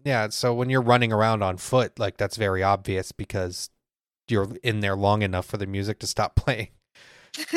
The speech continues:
Speaker 1: Uh, when you're flying, you're just zipping through and whatever. You don't even notice.
Speaker 2: Yeah.
Speaker 1: But it's, yeah, it, it, be-, it's because whoever the sound designer was at the time, I can't, it wasn't Soken yet.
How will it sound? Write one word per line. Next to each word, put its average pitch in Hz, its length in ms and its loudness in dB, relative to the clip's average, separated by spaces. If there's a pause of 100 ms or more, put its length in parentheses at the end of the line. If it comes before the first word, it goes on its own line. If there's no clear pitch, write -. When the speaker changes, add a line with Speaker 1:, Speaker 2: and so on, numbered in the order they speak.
(380)
Speaker 1:
Uh, 107 340 -6 (800)
when 123 100 2
you're 107 80 0
flying, 104 380 2
you're 95 80 -6
just 95 180 -6
zipping 92 340 -4
through 92 280 -2
and 92 200 -10
whatever. 92 440 -6 (100)
You 113 60 -8
don't 104 100 -4
even 98 160 -6
notice. 98 460 -4
Speaker 2:
Yeah. 143 240 -10 (600)
Speaker 1:
But 110 160 -2
it's, - 440 -8 (120)
yeah, 139 220 2
it, 117 260 -2
it, 120 200 -12
be-, 123 140 -2
it's 127 200 -6
because 127 840 -4 (800)
whoever 127 300 0
the 107 100 -4
sound 101 300 -4
designer 101 320 -6
was 101 200 -8
at 101 100 -12
the - 120 -20
time, 101 240 -6
I 101 60 -6
can't, 95 220 -16
it 117 100 -6
wasn't 120 260 -4
Soken 95 420 -6
yet. 95 200 -10